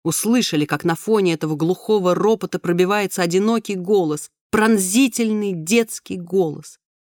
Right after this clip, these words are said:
Он проник им под кожу, растревожил чувства, словно ножом резанул по нервам. Голос подхватывал тихие слова и с силой швырял их в стены.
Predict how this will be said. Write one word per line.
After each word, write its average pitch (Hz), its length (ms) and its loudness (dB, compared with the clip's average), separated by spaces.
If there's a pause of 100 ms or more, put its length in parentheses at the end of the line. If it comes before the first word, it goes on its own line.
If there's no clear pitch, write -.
(120)
Он 190 120 0
проник 233 400 2
им 233 120 2
под - 260 -4
кожу, 196 420 0
растревожил 226 600 0
чувства, 233 500 0
словно 233 360 2
ножом 233 500 2
резанул 196 420 0
по 202 120 -4
нервам. 202 520 -6 (500)
Голос 247 300 2
подхватывал 233 580 0
тихие 220 340 -4
слова 208 420 -2
и 196 100 0
с - 40 -6
силой 240 480 0
швырял 220 520 0
их 208 100 -10
в - 60 -12
стены. 165 520 -6